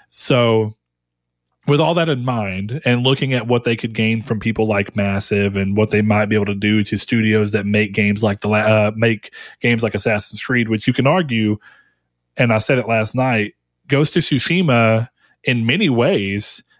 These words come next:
and even to some degree, games like, um, Horizon, both of those, are Ubisoft games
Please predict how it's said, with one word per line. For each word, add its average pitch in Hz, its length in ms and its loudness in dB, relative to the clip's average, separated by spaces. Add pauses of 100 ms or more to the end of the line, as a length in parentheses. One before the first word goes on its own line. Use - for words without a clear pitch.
(120)
and 120 100 0
even 120 580 2 (380)
to 110 120 0
some 156 300 -2
degree, 110 680 0 (160)
games 113 340 0
like, 104 460 -2 (100)
um, 101 500 0 (500)
Horizon, 113 720 0 (100)
both 117 220 -2
of 110 80 -6
those, 107 400 -4 (720)
are 127 380 2
Ubisoft 151 640 -2
games 127 640 -6